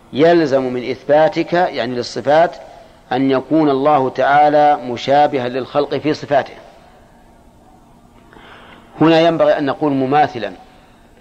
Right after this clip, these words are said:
وأنا ال-، كتبت هذه الرسالة قبل أن يتبين لي الفرق بين مشابه ومماثل،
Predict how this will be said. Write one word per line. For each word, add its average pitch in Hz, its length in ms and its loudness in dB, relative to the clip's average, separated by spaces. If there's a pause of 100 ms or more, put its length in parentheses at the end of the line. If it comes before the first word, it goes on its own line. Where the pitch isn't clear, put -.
(440)
وأنا 127 460 2
ال-، 131 320 -4
كتبت - 340 -4
هذه 123 360 0 (440)
الرسالة 139 480 0 (1000)
قبل 151 240 2
أن 139 160 2
يتبين 135 540 -2
لي 135 280 0
الفرق 135 400 -2 (600)
بين 131 360 0
مشابه 143 560 0 (840)
ومماثل، 127 540 -2